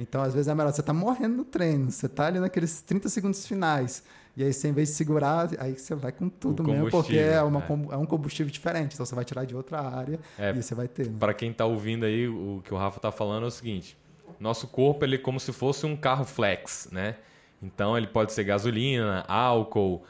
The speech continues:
Speaker 2: é, hidrogênio e elétrico, né? Então, quando acaba a gasolina,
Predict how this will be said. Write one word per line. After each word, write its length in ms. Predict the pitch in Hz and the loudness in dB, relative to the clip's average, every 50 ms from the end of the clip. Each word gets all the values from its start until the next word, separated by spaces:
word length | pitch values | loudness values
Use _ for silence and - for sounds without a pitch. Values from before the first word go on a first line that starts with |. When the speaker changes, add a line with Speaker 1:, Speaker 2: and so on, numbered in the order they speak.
| - - - _ - | -20 -20 -20 _ -8
Speaker 2:
é, 640 | - 90 90 90 90 90 87 87 87 85 82 80 80 - - - | -4 -2 0 0 0 0 0 0 -2 -2 -4 -6 -8 -10 -10 -6
hidrogênio 960 | 101 107 101 113 113 113 107 95 87 101 113 123 135 143 147 147 147 143 139 | -6 -2 0 2 4 4 4 2 0 0 0 2 2 0 0 0 0 2 2
e 60 | 139 | 2
elétrico, 640 | 139 135 120 110 101 92 - - - - - 78 71 - _ _ _ _ _ _ _ _ _ _ _ - | 2 4 4 4 2 2 0 -6 -12 -14 -14 -18 -18 -18 _ _ _ _ _ _ _ _ _ _ _ -6
né? 100 | 95 98 | -4 -4
Então, 240 | 101 98 117 117 123 | -2 0 -2 -2 -2
quando 260 | - - 156 170 190 | -2 0 0 2 2
acaba 360 | 185 185 - 143 131 127 123 | 0 2 2 2 2 4 2
a 40 | 113 | 2
gasolina, 720 | 110 110 104 98 104 101 104 131 165 160 127 104 85 76 | 2 2 0 0 0 -2 0 2 2 2 2 0 -2 -2